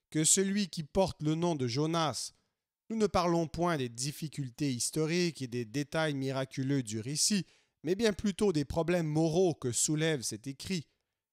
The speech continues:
Et d'abord l'idée si énergiquement accentuée de la miséricorde de Dieu s'étendant à tous les peuples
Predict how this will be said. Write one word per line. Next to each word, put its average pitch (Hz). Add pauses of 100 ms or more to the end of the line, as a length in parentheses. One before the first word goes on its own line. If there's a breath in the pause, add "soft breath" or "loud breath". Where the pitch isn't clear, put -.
(360)
Et 139
d'abord 185
l'idée 185
si -
énergiquement 175
accentuée 156
de 151
la 151
miséricorde 185
de 123
Dieu 170 (380 soft breath)
s'étendant 180 (100)
à 127
tous 202
les 170
peuples 156